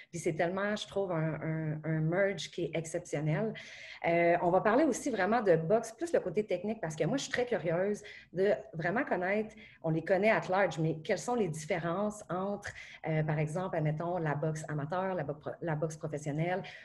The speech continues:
Toi, en tant que coach, c'est quoi ton rôle ? Puis c'est quoi aussi la réalité d'un boxeur ? C'est quoi son training ? Comment ça fonctionne plusieurs mois av-, avant son combat ? Et cetera, et cetera, et cetera. Donc, mon beau Frank, la parole est à toi. Je veux,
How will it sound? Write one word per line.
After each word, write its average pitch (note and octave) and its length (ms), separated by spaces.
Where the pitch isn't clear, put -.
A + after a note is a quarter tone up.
Toi, A#3 480
en D#3+ 120
tant D#3 160
que D#3 140
coach, G3 460
c'est C#3+ 240
quoi G3+ 340
ton F3 200
rôle ? F3 400
Puis - 320
c'est - 180
quoi F4+ 140
aussi C4+ 260
la F#3 140
réalité E3+ 600
d'un F3+ 160
boxeur ? D3+ 480
C'est E3 140
quoi C4+ 200
son D#3 220
training ? E3+ 560
Comment A3 160
ça C4 140
fonctionne F#3 540
plusieurs F3+ 440
mois F3 200
av-, D#3 280
avant E3+ 400
son D#3+ 220
combat ? D#3 440
Et F3+ 120
cetera, E3 440
et E3 80
cetera, D3+ 360
et D#3 80
cetera. D3 320
Donc, C4+ 540
mon A3 160
beau C4 160
Frank, B3+ 400
la G#3+ 120
parole A3 280
est C4+ 120
à A3 120
toi. B3 320
Je G#3 120
veux, B3+ 380